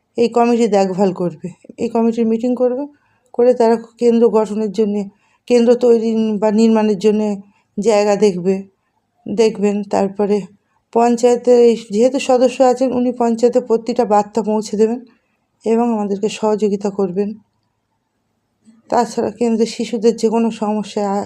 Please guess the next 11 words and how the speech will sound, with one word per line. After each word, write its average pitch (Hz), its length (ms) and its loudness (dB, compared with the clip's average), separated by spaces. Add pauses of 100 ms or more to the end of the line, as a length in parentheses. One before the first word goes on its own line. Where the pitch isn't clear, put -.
এএনএম 208 460 0
দিদি, 196 380 -2 (400)
আশা 202 340 0
দিদি, 202 460 -4 (340)
ভ্যাকসিন 196 680 -2 (880)
বা 190 600 -2
অপুষ্ট 208 480 -2
শিশু 208 300 -4
থাকলে 202 440 -2
তাদের 233 340 0
যে, 214 360 -2